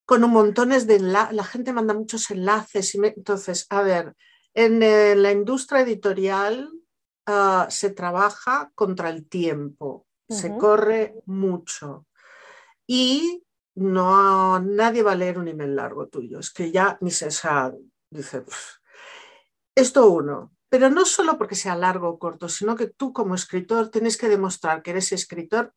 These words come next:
Speaker 1: en todos los ámbitos, en un email, en una postal, en un libro,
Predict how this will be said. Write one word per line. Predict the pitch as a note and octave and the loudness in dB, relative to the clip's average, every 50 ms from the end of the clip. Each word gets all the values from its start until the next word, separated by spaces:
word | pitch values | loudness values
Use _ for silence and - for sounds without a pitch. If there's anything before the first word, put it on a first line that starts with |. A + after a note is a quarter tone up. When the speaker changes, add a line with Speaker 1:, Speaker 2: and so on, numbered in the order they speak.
| _ - | _ -2
Speaker 1:
en | - G3+ G3+ F#3+ | -2 0 0 2
todos | G3 C#4 C#4 C4+ B3 | 0 0 2 2 2
los | G#3 F#3 - - - | 2 0 0 -4 -6
ámbitos, | D3 C#3+ C#3+ C#3 C#3 C#3 C#3 - C#3 C3 C3+ - _ - | -6 -6 -6 -6 -8 -8 -10 -10 -12 -12 -12 -12 _ 0
en | G3 G3 G3+ | 2 4 6
un | G#3+ G#3+ G3+ | 6 6 6
email, | G3 F#3 F#3+ G#3 A3+ B3+ E4 F4+ F#4 F#4+ _ _ _ _ _ _ _ - | 4 4 4 2 0 0 -2 -4 -6 -8 _ _ _ _ _ _ _ -4
en | F#3+ G3 G#3+ | -2 0 0
una | A#3 A#3+ A3+ A3 A3+ | 2 2 2 2 2
postal, | - F#3+ F#3 - - - _ - G#3+ A3 A3 A#3 A#3+ C#4+ E4+ F4+ F4+ F4+ _ _ _ _ _ _ _ _ _ _ _ - | -2 -4 -4 -4 -10 -12 _ -4 0 2 2 2 0 -2 -6 -10 -12 -14 _ _ _ _ _ _ _ _ _ _ _ 0
en | G#3 G#3 G#3 G#3 G3+ G3+ G#3+ | 2 4 6 6 4 4 2
un | B3 B3+ A#3+ A#3 A3 | 2 -2 -2 -2 -4
libro, | A3+ A3+ B3 A3+ B3+ C4 C#4+ D#4 E4+ F4 F4+ - | -4 -4 -4 -4 -2 -2 -2 -2 -2 -4 -8 -10